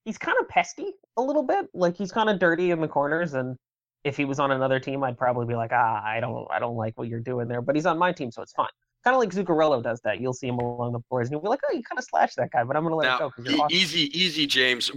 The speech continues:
Speaker 2: This podcast already has a bad reputation of being Zuccarello haters. We don't need someone else saying that we've said a bad thing about Zook.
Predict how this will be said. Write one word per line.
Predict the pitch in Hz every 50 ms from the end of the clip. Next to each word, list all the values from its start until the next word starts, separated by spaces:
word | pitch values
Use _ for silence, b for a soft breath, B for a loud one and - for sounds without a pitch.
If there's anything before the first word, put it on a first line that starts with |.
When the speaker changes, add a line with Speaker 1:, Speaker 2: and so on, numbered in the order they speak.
| 123 113 110
Speaker 2:
This | 135 131 -
podcast | - 156 151 147 147 156 147 139 - 147
already | 139 135 127
has | 135 131 120
a | 107
bad | 123 120 117 117
reputation | 117 113 - - - 127 117 110 - - 107
of | 98 95
being | 110 110 107 104 104 104 98 - 107
Zuccarello | 110 117 113 - 110 110 107 101 95 104
haters. | 110 101 92 90 90 - -
We | 110 107
don't | 110 107 107
need | 110 104 -
someone | - 117 101 98 98
else | 98 95 90 87 -
saying | - 104 95 95 95 95
that | 95 95
we've | 101 101 95 -
said | - 107
a | 101
bad | - 104 98 98 -
thing | - 101 101
about | 95 90 87 87 -
Zook. | - 87 80 -